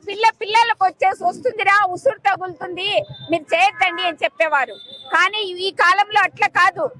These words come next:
"నేను చేస్తే నాకే, వాళ్ళు చేస్తే వాళ్ళకే" అనేటట్లు చూపించేసినాడు అప్పుడే. ఎందుకంటే లిక్కర్ కేసులో మిథునన్నకైతే ఎలాగ అన్యాయంగా అరెస్ట్ చేశారో,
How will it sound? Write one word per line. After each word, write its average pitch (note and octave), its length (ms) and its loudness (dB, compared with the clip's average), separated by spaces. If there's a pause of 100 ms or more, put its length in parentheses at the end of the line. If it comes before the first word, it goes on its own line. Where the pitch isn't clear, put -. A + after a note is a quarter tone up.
(200)
"నేను G4 240 0
చేస్తే G4+ 380 0
నాకే, G4+ 680 2
వాళ్ళు G4 240 2
చేస్తే G4+ 360 -2
వాళ్ళకే" G4 520 0
అనేటట్లు F4+ 600 -2
చూపించేసినాడు F#4 840 0
అప్పుడే. E4 400 0 (300)
ఎందుకంటే G4 600 0
లిక్కర్ F4+ 380 -2
కేసులో G4+ 600 2 (280)
మిథునన్నకైతే F#4+ 960 0
ఎలాగ F#4+ 420 2
అన్యాయంగా F#4+ 540 0
అరెస్ట్ F4+ 340 -2
చేశారో, G#4 580 2